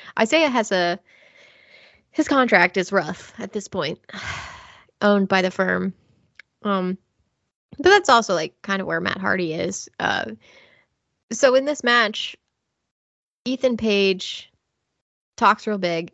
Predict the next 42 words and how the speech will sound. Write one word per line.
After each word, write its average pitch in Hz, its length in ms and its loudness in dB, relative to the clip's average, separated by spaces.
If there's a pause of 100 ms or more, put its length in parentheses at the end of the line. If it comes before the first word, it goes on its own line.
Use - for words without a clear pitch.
and 185 100 -4
then 180 320 -2 (240)
I 202 60 -2
think 196 220 -6
the 190 80 -12
first 190 260 -2
order 175 180 0
of 190 140 -2
business 175 400 0
is 170 240 -4 (360)
Hook 226 200 4
and 202 100 4
Jungle 185 240 2
Boy 175 140 0
come 180 140 -6
out, 175 220 0
and 180 100 -8
Hook 226 400 0
gets 185 220 -2
in 170 40 -6
the 165 80 -4
ring, 160 220 -2
and 165 100 -4
Ethan 180 200 0
Page 175 160 4
is 160 100 -6
like, 226 160 2
"Oh, 196 160 6
hell 175 240 2
no." 120 240 -2 (380)
So 220 120 -6
he's, 311 400 0 (240)
he 269 140 -2
fears 294 440 -4
Hook, 170 400 2 (920)
which 220 200 -4
is 240 120 0
a, 202 160 0 (920)
he 262 120 -4
should. 165 360 2 (540)
Um, 185 400 2 (1300)
but 208 440 6